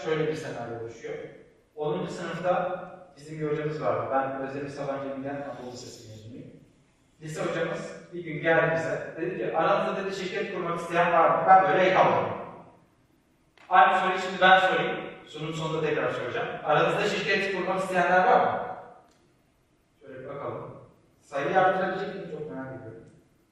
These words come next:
Tamam, süper. Ee, ben de dedim, "El kaldırayım. Ne yapacağız?"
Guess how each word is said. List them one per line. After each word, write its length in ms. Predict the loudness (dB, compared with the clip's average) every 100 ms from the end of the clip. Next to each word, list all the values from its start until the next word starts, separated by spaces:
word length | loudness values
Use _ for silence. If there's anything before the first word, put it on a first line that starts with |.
| _ _ _ _ _ _ _ _ _
Tamam, 380 | -6 -6 -6 -10
süper. 260 | -14 -14 -14 -14 -18 -20 _ _ _ _ _ _ _ _ _ _ _
Ee, 380 | -2 0 4 8
ben 200 | 8 8
de 120 | 4
dedim, 120 | 2
"El 180 | 2 4
kaldırayım. 500 | 8 8 6 2 -2 -8 -12 0
Ne 60 |
yapacağız?" 480 | 2 4 2 0 0